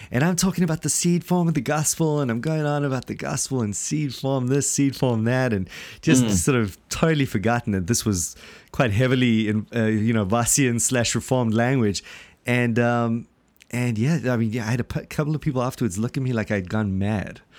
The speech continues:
Speaker 1: They did, they had
Speaker 2: <laughs>
Speaker 1: no idea what I was talking about. You know, like, "What, what, what do you mean in seed form? There's only one gospel that happens in Matthew, and what, you know, what's going on?"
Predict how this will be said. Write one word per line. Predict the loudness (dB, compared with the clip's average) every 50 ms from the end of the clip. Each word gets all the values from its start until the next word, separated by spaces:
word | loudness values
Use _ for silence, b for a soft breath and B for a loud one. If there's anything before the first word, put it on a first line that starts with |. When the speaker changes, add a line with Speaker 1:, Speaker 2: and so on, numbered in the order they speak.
| B B B B B B B
Speaker 1:
They | 0 2 4
did, | 4 4 4 4 2
they | 2 4 4
had | 4 4 4
Speaker 2:
<laughs> | 4 4 4 4 4
Speaker 1:
no | 2 2 2
idea | 2 2 2 2 2 2 2
what | 2 2 2
I | 2
was | 0 0 0
talking | 0 0 0 0 0
about. | 0 0 -2 -4 -4 -4 -2
You | -2
know, | 0 2 2
like, | 2 2 0 0 -2 B B B B B B B
"What, | -4 -2 -2 -4 -4 -6
what, | -4 -2 -2 -2
what | -2 -2 -4 -6 -6 -4
do | -4
you | -4
mean | -4 -4 -4 -4
in | -4 -4
seed | -4 -4 -2 0 2 2 2 0
form? | 0 -2 -2 0 0 0 2
There's | 2 2 2
only | 2 2 2
one | 2 2 2 2
gospel | 2 2 2 2 0 2 0 0 2 2
that | 0 0
happens | -2 -2 -2 -2 -2 0 0
in | 0 0
Matthew, | 0 0 -2 -2 0 0 0 0 0
and | -2 -4 -4 -6
what, | -6 -4
you | -2 -2
know, | 0 0
what's | 0 -2 -2 -2
going | -2 -2 -2 -2
on?" | -2 -4 -6